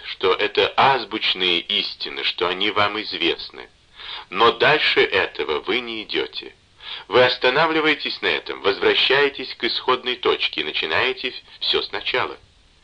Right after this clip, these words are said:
Истина заключается в том, что с первого дня существования человека у него была великая мечта, омраченная вначале необходимостью борьбы за существование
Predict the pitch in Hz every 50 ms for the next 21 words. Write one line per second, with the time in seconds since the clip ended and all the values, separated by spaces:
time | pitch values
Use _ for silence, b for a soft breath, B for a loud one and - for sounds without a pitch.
0 | B B B B B B B B - 107 101 - - - 101 101 95 104 - -
1 | 95 92 - - 95 95 95 92 - - 87 - - - 120 127 131 131 - -
2 | - 87 - - - - - 98 110 110 104 98 95 90 - - 76 85 82 80
3 | - - 80 - - - - - - 80 71 71 69 69 67 65 64 - - 73
4 | 69 69 78 120 147 147 - - 69 - B B B B B B B B 92 90
5 | 95 98 110 143 143 135 135 135 135 127 117 113 110 120 - - - 127 123 120
6 | 120 120 - - - - - 87 78 - - - B B B B B B 82 82
7 | 82 80 - - - 98 98 90 85 85 80 73 76 76 - - 90 82 80 80
8 | 78 78 87 90 85 - - 90 80 80 90 87 82 82 - - - 82 73 82
9 | 80 73 - - 87 76 69 80 76 - - 76 73 71 - - 76 - - -
10 | - 76 71 87 147 170 143 104 78 67 64